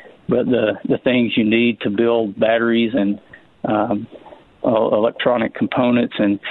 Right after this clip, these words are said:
you know, if you want a real green economy, you need nuclear power, the uranium to get that. We can't mine it from, from our lands here. So that's the other kind of stuff that they're doing while everybody's focused on this two trillion dollar bailout bill. Uh, this will kill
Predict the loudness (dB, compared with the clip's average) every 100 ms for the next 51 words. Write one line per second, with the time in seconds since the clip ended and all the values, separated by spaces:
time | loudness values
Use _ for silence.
0 | -14 -6 0 2 0 0 0 2 2 2
1 | 0 2 2 0 0 0 2 2 2 2
2 | 2 2 0 0 0 0 0 2 2 0
3 | 0 0 2 2 2 2 0 0 -2 -2
4 | 0 0 2 -2 -8 -20 _ -4 -2 0
5 | 0 0 0 2 0 -2 -2 0 0 -4
6 | -4 0 2 2 2 2 2 0 0 0
7 | 0 0 0 0 2 2 2 0 0 -2
8 | -2 -2 -2 -2 -2 -2 0 2 2 0
9 | -2 -10 -12 -6 -2 2 2 2 2 0
10 | 0 -2 0 -2 -2 0 2 0 0 0
11 | 0 2 2 4 2 2 2 2 2 2
12 | 0 -2 -2 -2 -6 -14 -16 -20 _ -2
13 | 2 2 0 -2 -2 0 2 0 -4